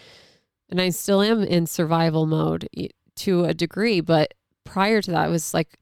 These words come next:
"I gotta do this. I'm a single mom. I have to hurry and do this. I gotta hurry and make sure that this is perfect here.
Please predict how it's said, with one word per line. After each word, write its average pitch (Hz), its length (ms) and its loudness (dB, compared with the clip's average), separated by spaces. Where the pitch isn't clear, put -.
"I 175 140 -4
gotta 175 180 2
do 196 160 2
this. 190 300 0
I'm 165 160 0
a - 20 2
single 175 380 -2
mom. 185 340 0
I 156 120 0
have 165 200 0
to 180 80 -6
hurry 180 300 2
and 180 100 -2
do 180 100 0
this. 185 280 0
I 160 80 -2
gotta 160 180 0
hurry 190 340 2
and 180 140 0
make 180 160 0
sure - 180 -4
that 175 160 -2
this 202 200 0
is 185 120 -2
perfect 170 440 0
here. 170 320 -2